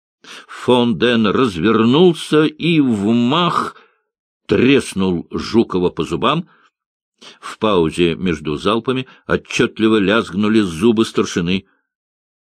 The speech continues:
«Ах, уж убейте!» — осатанел Жуков. «Подымайте сами!» Каперанг начал привязывать к фалам белый флаг. С высоты дальномеров разносился голос Петряева:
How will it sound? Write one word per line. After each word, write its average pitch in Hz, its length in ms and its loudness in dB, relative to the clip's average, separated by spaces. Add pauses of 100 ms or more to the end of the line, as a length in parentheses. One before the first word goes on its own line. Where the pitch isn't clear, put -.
(160)
«Ах, 78 520 -4
уж 80 300 -8
убейте!» — 80 1040 -4 (280)
осатанел 98 760 -2
Жуков. 104 460 0 (340)
«Подымайте 117 960 2
сами!» 101 880 0 (400)
Каперанг 110 760 0 (220)
начал 117 500 0
привязывать 110 840 0
к - 80 -14
фалам 123 600 0
белый 117 320 4
флаг. - 560 0 (500)
С - 160 -14
высоты 107 560 0
дальномеров 113 800 0 (260)
разносился 123 880 0
голос 123 380 2
Петряева: 120 720 0